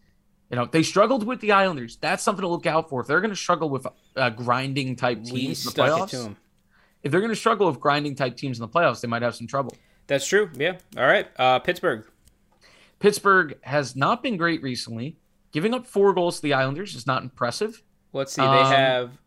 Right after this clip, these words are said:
Speaker 2: uh, their last ten is three, six, and one.
Speaker 1: That's not great.
Speaker 2: Yeah,
Speaker 1: They've
Speaker 2: that's not
Speaker 1: really
Speaker 2: great for the
Speaker 1: struggled.
Speaker 2: third seed.
Speaker 1: And it, the trajectory is right now that the Caps could pass them. And the Caps could play the
Speaker 2: Really?
Speaker 1: Rangers.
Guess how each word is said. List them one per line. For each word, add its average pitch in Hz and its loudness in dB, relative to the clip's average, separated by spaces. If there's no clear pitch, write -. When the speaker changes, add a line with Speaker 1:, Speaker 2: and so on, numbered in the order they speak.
Speaker 2:
uh, 117 -2
their 117 -4
last 135 -2
ten 127 -4
is 110 -10
three, 131 -8
six, 131 -10
and 110 -10
one. 98 -16
Speaker 1:
That's - -12
not 208 -6
great. 190 -12
Speaker 2:
Yeah, 156 -18
Speaker 1:
They've 143 -10
Speaker 2:
that's 127 -8
not 160 6
Speaker 1:
really 120 0
Speaker 2:
great 147 4
for 135 -2
the 117 -4
Speaker 1:
struggled. - -16
Speaker 2:
third 117 -4
seed. 101 -14
Speaker 1:
And 170 0
it, 170 -6
the 165 2
trajectory 143 -2
is 127 -6
right 123 0
now 170 -2
that 147 -8
the - -18
Caps - -4
could 135 -6
pass 156 -6
them. - -14
And 135 0
the 120 -8
Caps 175 -2
could 202 -6
play 160 2
the 123 0
Speaker 2:
Really? 113 -4
Speaker 1:
Rangers. 110 -14